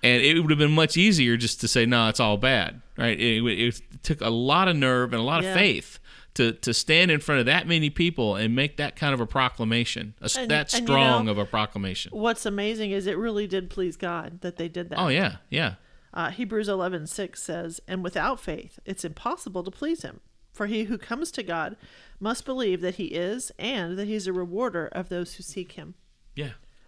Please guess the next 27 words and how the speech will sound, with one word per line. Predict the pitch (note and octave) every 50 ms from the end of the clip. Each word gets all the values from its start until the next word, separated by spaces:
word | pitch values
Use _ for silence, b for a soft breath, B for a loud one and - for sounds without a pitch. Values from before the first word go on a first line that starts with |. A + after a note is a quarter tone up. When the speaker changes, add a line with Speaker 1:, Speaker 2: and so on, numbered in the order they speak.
| _ _ _ _ _ _ _ -
Speaker 2:
You | G3+ G#3
know, | G#3 G#3+ G#3
so | G3+ - - G#3 G3+ F3
he's | E3+ G#3 A3+ A3 G#3+ -
saying, | - G#3+ G3+ F#3+ E3+ D#3+ E3 - -
you | - A3 G#3+
know, | G3 G3
you | G3+ G#3 A3+
have | A3+ G#3+ G#3+
to | - B3
believe | G3+ A#3 A#3 A3+ F#3+
that | G#3 G#3
he | A3+ G#3
exists, | G3+ F#3 G3 A#3+ E4+ E4+ - - - -
and | F3 F3+ F3+
we, | F#3 F3+ - -
and | - F#3
we | F#3 F#3
do, | F3+ F3+ G#3 A3+ A#3+
but | G#3+ G#3 F#3+ D3+
we | F#3 G3+
also | E3 F3+ A#3 B3+ - C4+
have | C#4 C#4 C#4
to | -
believe | G#3 A3 A3 G#3 F#3
that | F3 C#3 F#3+
he | - A3 G3+ F#3+